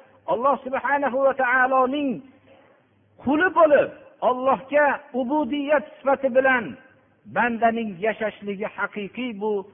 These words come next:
boshqa mavjudotdan farq qiladigan narsadir. Inson xohlasa ham, xohlamasa ham qul bo'lib yashaydi. Agar xohlasa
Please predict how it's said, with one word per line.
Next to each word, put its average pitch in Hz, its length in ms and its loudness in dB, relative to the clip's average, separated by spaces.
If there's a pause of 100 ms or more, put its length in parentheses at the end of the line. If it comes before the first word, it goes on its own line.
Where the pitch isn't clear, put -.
boshqa 208 440 -2
mavjudotdan 180 840 -2 (120)
farq 175 300 -6
qiladigan 143 460 -6
narsadir. 90 360 -16 (420)
Inson 254 480 2 (340)
xohlasa 220 540 0
ham, 269 240 4 (300)
xohlamasa 226 680 0
ham 226 200 0 (100)
qul 233 220 -6
bo'lib 196 260 -4
yashaydi. 110 420 -6 (500)
Agar 233 360 2
xohlasa 294 640 4